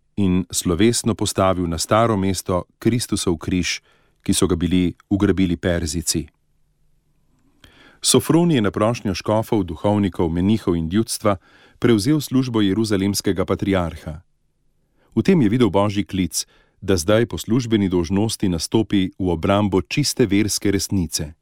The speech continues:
To je tudi dosledno delal, čeprav je doživljal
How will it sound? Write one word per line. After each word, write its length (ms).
To 120
je 100
tudi 220
dosledno 540
delal, 400
čeprav 360
je 80
doživljal 580